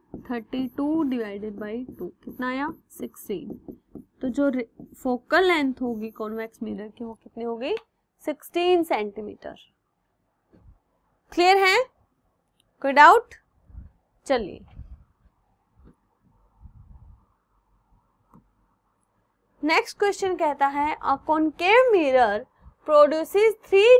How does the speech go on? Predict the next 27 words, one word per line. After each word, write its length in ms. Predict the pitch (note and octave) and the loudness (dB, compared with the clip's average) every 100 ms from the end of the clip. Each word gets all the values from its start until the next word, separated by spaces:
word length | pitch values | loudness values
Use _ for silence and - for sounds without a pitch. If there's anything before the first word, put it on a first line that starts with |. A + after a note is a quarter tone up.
| B4 | 8
times 380 | E4 D#4 D#4 D4+ | 4 2 -6 -4
magnified 840 | D4+ C4+ C#4 C#4+ - B3+ G#3 G#3 | -2 -2 -4 -8 -4 -4 -4 -8
or 180 | - B3+ | -4 -2
enlarged 840 | C4 C4+ C4 C4 B3+ B3+ D4 E4 F4+ - _ _ _ A#3 | -2 -4 -8 -2 4 4 4 2 -4 -16 _ _ _ -8
real 580 | A#3+ D4+ D#4 F#4+ A4 A4+ | -2 0 4 6 8 6
image 360 | D4 C#4+ C#4 C4 | 4 -4 -4 -2
of 200 | C4+ B3 | -2 -2
an 160 | C4+ C4+ - | -6 -8 -8
object 440 | G#3 G3 - B3 C#4+ _ _ _ _ _ C#4+ | -8 -6 -4 -4 -4 _ _ _ _ _ -4
placed 440 | D#4+ E4+ F#4+ F#4+ | 0 2 0 0
at 320 | F4+ C4 B3+ - - | -2 0 0 -2 -2
ten 280 | D4 E4+ G4+ | 0 0 -2
centimeter 840 | - - C4+ A#3+ A3+ G#3+ G#3+ B3 B3 B3+ | -2 -2 -2 -8 -12 -14 -10 -10 -10 -14
in 100 | C4 | -16
front 400 | - A#3+ A3 G#3 | -10 -8 -8 -6
of 240 | G#3+ - | -8 -4
it, 160 | B3+ A#3 _ _ - - _ - | -6 -6 _ _ -20 -20 _ -12
where 420 | A#3+ D4+ D4+ G4+ G4 | -2 4 8 6 4
is 180 | C4 B3+ G#3+ | -4 -4 0
the 80 | C4 - | 0 0
image 360 | A#3+ A#3 A#3 A3+ A#3+ | -2 0 -2 -4 -4
located? 540 | A3+ A#3 A#3 G3 - - _ _ _ - _ _ - | -2 -2 -4 -6 -10 -16 _ _ _ -20 _ _ -2
क्या 160 | C#4+ D4 | 6 6
बोला 300 | D4+ D#4 D4 | 6 4 2
गया 180 | C#4+ C4+ | 2 -2
है, 180 | C4+ D4 | -4 -6
देखो 340 | A#3 - - | -8 -8 -14